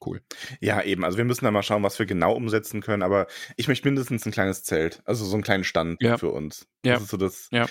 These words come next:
Speaker 2: das ist so das Minimum, was ich glaube, was wir auch gut umsetzen können, weil Platz genug wäre da. Und, ähm,
Speaker 1: Ich
Speaker 2: im
Speaker 1: glaub auch.
Speaker 2: Zweifelsfall organisieren wir dann auch gerne was für andere Podcasts mit, dass man da so seine Zeiten hat. Und dann brauchen die, ähm, anderen sich da gar nicht so sehr drum kümmern. Und das wär, glaub ich,
Speaker 1: Ich
Speaker 2: schon
Speaker 1: glaub
Speaker 2: ganz,
Speaker 1: auch.
Speaker 2: äh,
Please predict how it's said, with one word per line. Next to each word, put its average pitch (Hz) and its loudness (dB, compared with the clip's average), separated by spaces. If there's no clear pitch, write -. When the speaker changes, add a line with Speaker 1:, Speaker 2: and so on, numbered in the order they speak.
Speaker 2:
das - 2
ist - -6
so 147 6
das 123 2
Minimum, 135 4
was 113 4
ich 110 -4
glaube, 113 4
was 104 0
wir 104 6
auch 92 2
gut - -2
umsetzen 104 -2
können, 98 -2
weil 95 2
Platz - 0
genug 101 -4
wäre 95 4
da. 90 4
Und, 87 -2
ähm, 95 4
Speaker 1:
Ich 87 4
Speaker 2:
im - -16
Speaker 1:
glaub 101 0
auch. 98 -4
Speaker 2:
Zweifelsfall 98 2
organisieren 92 2
wir 92 2
dann 87 2
auch 82 -2
gerne 90 2
was 87 0
für - 0
andere 101 2
Podcasts - -4
mit, 98 0
dass 87 -6
man 90 0
da 87 4
so 85 -2
seine 85 0
Zeiten 95 0
hat. 85 2
Und 82 -4
dann 92 2
brauchen 92 2
die, 85 2
ähm, 85 0
anderen 92 2
sich 87 -2
da 87 2
gar 85 4
nicht 90 2
so - -2
sehr 85 4
drum 85 0
kümmern. 85 0
Und 85 -2
das 85 -2
wär, 85 4
glaub 82 4
ich, 87 4
Speaker 1:
Ich 113 2
Speaker 2:
schon 104 2
Speaker 1:
glaub 80 2
Speaker 2:
ganz, - -4
Speaker 1:
auch. 78 -2
Speaker 2:
äh, 80 -10